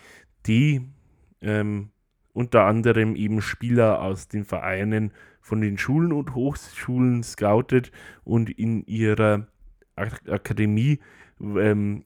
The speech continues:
weiterbildet und entsprechend für den professionellen Rugby-Sport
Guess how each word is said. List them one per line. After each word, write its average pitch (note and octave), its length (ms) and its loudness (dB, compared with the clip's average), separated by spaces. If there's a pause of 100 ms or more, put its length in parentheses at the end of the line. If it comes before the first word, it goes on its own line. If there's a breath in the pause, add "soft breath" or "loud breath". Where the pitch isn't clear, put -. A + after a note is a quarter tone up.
weiterbildet B2 1000 0 (100)
und G2+ 480 -8 (240)
entsprechend F#2+ 640 -10
für G2+ 180 -6
den F#2+ 220 -6
professionellen F#2+ 840 -8
Rugby-Sport - 1000 -8